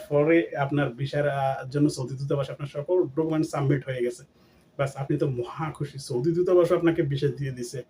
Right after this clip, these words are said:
আপনি ভিসাও পেয়ে গেছেন, that's good।" Without সত্যায়ন কিন্তু আপনার ভিসাটা হয়ে গেল,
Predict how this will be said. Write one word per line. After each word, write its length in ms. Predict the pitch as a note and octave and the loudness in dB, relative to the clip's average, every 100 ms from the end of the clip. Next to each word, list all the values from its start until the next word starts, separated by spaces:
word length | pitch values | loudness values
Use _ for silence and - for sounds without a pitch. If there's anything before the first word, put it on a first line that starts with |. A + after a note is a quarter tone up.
| _ _ _ _ - | _ _ _ _ -10
আপনি 240 | C3 D3 | -2 0
ভিসাও 380 | B2 C3+ E3+ E3 | 0 2 6 6
পেয়ে 200 | E3 D3 | 6 2
গেছেন, 280 | B2 - A#2 _ _ _ C#3 | -2 -6 -18 _ _ _ -2
that's 480 | E3 D#3+ - C#3+ E3 | 0 0 -6 0 2
good।" 160 | C#3+ - - | 2 -2 -2
Without 380 | D3+ D#3+ F3 G3+ G3+ - | 0 4 6 4 0 -14
সত্যায়ন 380 | - D3 - F3+ | -4 -2 4 6
কিন্তু 340 | F#3+ G3 G3+ F3+ | 6 2 0 0
আপনার 180 | E3+ | 0
ভিসাটা 720 | D3 C#3+ D#3 D3 C#3+ - _ D#3+ | 0 -2 0 -2 -4 -16 _ -2
হয়ে 200 | C#3+ E3 | 0 2
গেল, 200 | D#3+ | 2